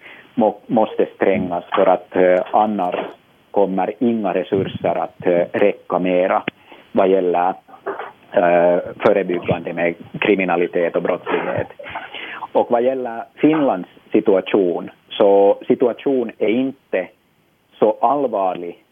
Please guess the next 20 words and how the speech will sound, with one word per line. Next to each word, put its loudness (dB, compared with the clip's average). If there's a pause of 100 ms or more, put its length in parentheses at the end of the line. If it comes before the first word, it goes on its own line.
(120)
som -2 (120)
den 2
är -4
till -2
exempel -2
just -2
i 0 (120)
Sverige, 2 (580)
men 0 (540)
vi -4 (180)
har 2
en 0 (320)
dålig 2
tendens -2 (300)
att 2
gå 0 (200)
i 0
en -4
fel -2
riktning. -12